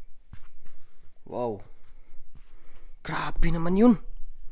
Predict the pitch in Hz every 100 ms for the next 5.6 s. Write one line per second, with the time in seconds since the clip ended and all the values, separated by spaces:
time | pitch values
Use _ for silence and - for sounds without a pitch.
0 | - - - - - - - - - -
1 | - - - - - - - - - -
2 | - - - 131 - 123 131 131 135 123
3 | - 123 - 131 - - - - - -
4 | - - - - - - - - 123 131
5 | 131 131 131 131 127